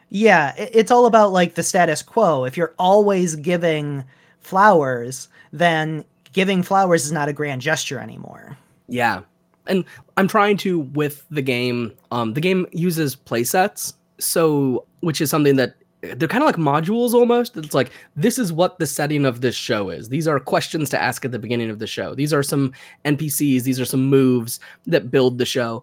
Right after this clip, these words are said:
Speaker 2: And, like, one of the ones I'm working on is a, uh, is a restaurant-based one.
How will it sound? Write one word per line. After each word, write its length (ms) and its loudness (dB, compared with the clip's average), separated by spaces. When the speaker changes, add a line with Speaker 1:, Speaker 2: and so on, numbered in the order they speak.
Speaker 2:
And, 120 0
like, 240 2
one 240 2
of 80 2
the 80 2
ones 220 2
I'm 120 -2
working 280 0
on 260 -2
is 320 2
a, 460 -2
uh, 300 2
is 100 -2
a 60 0
restaurant-based 840 -2
one. 280 -14